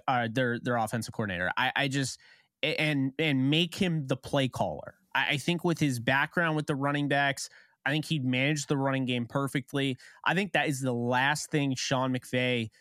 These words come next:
is missing, is the running game management. He does some things that I have issues with, but you can let it go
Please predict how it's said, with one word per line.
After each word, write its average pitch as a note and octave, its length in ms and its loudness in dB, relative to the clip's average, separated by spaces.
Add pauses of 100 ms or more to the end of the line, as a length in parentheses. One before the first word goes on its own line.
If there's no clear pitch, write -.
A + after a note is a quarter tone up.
(200)
is C3+ 200 0
missing, A#2+ 800 -2
is B2+ 220 -2
the B2+ 100 0
running C3 460 0
game B2+ 320 0
management. A2+ 640 -4
He D3+ 120 -2
does A3+ 240 0
some A#3 140 -2
things G#3+ 340 -2
that E3 80 2
I D3 60 2
have D3+ 340 2
issues D3+ 420 -2
with, D#3 260 0 (380)
but C#3+ 400 0
you D3+ 140 -2
can D#3+ 180 0
let E3+ 160 4
it E3 140 -2
go C#3+ 420 2